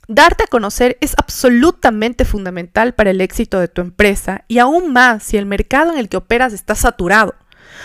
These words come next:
Una buena estrategia de comunicación que incluya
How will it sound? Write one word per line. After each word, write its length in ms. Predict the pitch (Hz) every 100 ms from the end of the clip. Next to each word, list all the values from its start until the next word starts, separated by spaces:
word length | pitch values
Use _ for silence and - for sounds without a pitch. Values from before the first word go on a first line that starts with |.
| -
Una 280 | - 330 370
buena 400 | 254 247 330 381
estrategia 560 | - 226 - 214 233 214
de 80 |
comunicación 720 | 208 196 185 180 - - 214 208
que 140 | -
incluya 480 | 208 - 214 190 -